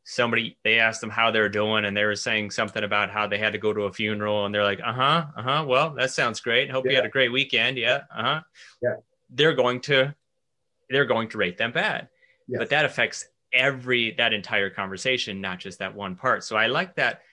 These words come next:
Speaker 1: how you kind of pulled it away and said, "What, how was it to interact with Lewis? What
Speaker 2: Yeah.
Speaker 1: was that experience like? How was that?" Uh, whatever the, the additional questions were.
Speaker 2: Mm-hmm.
Speaker 1: Um, the one thing that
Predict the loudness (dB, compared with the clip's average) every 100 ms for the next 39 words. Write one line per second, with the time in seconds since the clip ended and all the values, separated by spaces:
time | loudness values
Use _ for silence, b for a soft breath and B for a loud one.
0 | b -4 -4 -2 -4 -6 -2 -2 0 -2
1 | 0 2 2 0 -4 -4 -2 -4 -6 _
2 | _ _ -12 -8 -2 -2 -2 -6 -8 -6
3 | -2 -2 -4 -8 -12 -10 -6 -2 -2 -4
4 | -8 -12 -12 b _ _ _ -2 0 2
5 | 0 0 -4 -6 -4 -4 -6 -8 -8 -6
6 | -4 -2 -4 -6 -8 _ -6 -6 -6 -4
7 | 0 2 2 0 0 -2 -2 -2 -2 -6
8 | -6 -10 -4 -6 -6 -10 -8 -8 -10 _
9 | b b -8 -6 -2 -2 -4 -8 _ -12
10 | -8 -6 0 -2 -2